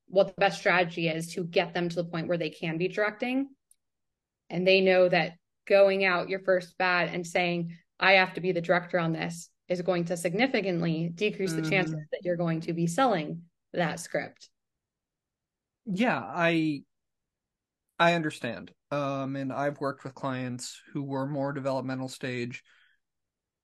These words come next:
Speaker 2: where we got offers from major networks on stuff, but they would have been required that person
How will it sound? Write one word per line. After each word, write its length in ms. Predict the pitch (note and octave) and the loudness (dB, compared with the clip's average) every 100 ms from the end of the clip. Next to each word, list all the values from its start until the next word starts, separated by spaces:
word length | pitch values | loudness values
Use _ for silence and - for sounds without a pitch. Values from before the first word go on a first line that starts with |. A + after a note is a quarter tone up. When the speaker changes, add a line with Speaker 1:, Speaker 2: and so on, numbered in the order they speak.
| _ _ _ _ - | _ _ _ _ -6
Speaker 2:
where 280 | E3+ D#3+ D3+ | 0 2 2
we 240 | D3+ D#3+ | 0 0
got 320 | D3+ C#3+ C#3 | 2 2 2
offers 520 | - C3 C3 C3 B2+ | 2 0 0 -6 -8
from 440 | - C#3+ B2+ B2 C3 - - - _ _ _ - | -10 -8 -6 -6 -8 -12 -20 -20 _ _ _ -8
major 320 | D3+ C#3+ C#3 | -6 -4 -6
networks 480 | A#2+ - A2+ A2+ - | -8 -8 -8 -10 -8
on 160 | A#2+ | -8
stuff, 420 | A#2+ - A#2+ A2 _ - | -8 -6 -4 -6 _ -10
but 180 | A2+ - | -8 -8
they 180 | A2 A2 | -8 -8
would 200 | A2 A#2 | -6 -8
have 180 | A2 - | -8 -8
been 380 | A2+ A2+ A2+ G#2 _ _ | -10 -8 -10 -12 _ _
required 480 | - C3+ C#3 C3 B2 | -10 -2 0 0 -2
that 220 | B2 A2+ | -4 -6
person 500 | - A#2 - A#2 A2+ | -6 -8 -6 -10 -10